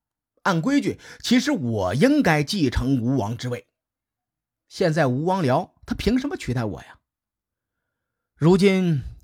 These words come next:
我力量薄弱，执政的大臣们都不挺我，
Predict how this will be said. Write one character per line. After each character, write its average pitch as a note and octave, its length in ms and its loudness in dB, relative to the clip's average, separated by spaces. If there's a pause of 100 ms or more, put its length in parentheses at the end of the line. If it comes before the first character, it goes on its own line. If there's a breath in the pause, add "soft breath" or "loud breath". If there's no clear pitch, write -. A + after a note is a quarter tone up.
(100)
我 C#3+ 160 2
力 F3 180 2
量 C3+ 240 2
薄 A2 220 0
弱， - 360 -6 (440 loud breath)
执 C4 260 6
政 D4 200 2
的 E3+ 80 2
大 G#3 240 4
臣 C#3 180 2
们 C#3+ 220 0 (200)
都 C4+ 220 0
不 - 140 -2
挺 D3+ 380 -4
我， A2+ 320 -10